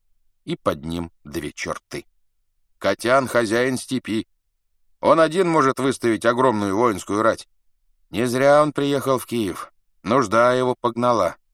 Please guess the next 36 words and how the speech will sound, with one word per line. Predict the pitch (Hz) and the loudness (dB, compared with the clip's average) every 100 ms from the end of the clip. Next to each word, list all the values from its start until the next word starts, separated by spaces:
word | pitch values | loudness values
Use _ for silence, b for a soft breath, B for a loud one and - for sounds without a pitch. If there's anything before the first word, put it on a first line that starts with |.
| _ _ _ - | _ _ _ -6
И | 110 | -2
другие | 135 185 180 165 202 | 2 2 2 0 -2
половецкие | - 208 208 185 139 143 151 | 2 4 4 2 -2 -4 -2
ханы | - 147 101 | 2 2 0
потянулись | - - 139 143 98 82 | -6 -4 -2 0 -2 -2
со | - 123 | -4 -2
всеми | 139 117 | -2 -4
своими | 95 113 117 104 | -2 -2 0 2
родами | 101 123 123 107 | 2 4 2 0
на | 98 107 | 2 2
русскую | 120 107 - 107 104 | 2 -2 -4 -4 -4
сторону | - 123 104 87 | -2 0 0 0
и | 95 | -4
теперь | 117 127 127 147 - _ _ | -4 -4 -2 -4 -8 _ _
переходят | 151 151 131 143 151 143 101 | -2 0 0 0 0 -4 -4
Днепр | 110 143 147 123 | -4 -2 -2 0
по | - 135 | 2 2
всем | - 139 139 | 2 -2 0
бродам | 117 135 131 123 | 4 4 4 0
и | 117 | -2
переметным | 127 127 123 123 123 120 | -2 -2 -2 -4 -4 -2
мостам. | 120 117 - 107 101 - _ _ _ _ _ | 0 -2 0 0 0 -4 _ _ _ _ _
Половецкие | - 117 143 170 - 156 | -2 0 2 0 -2 -2
отряды | 135 147 165 123 | 0 0 0 0
входят | - 147 151 - | 0 0 -2 -4
в | |
воду | 101 139 143 | -2 0 0
на | 127 | -2
конях, | 113 117 127 139 - | -2 -2 0 0 -2
в | 92 | -6
бронях, | 101 123 120 143 143 | 0 2 2 0 0
со | - 123 | -2 -8
щитами | - 120 - 135 135 | -6 -6 0 0 0
и | 127 | -4
с | - | -4
копьями. | 127 131 127 98 73 | -4 -2 -4 -6 -8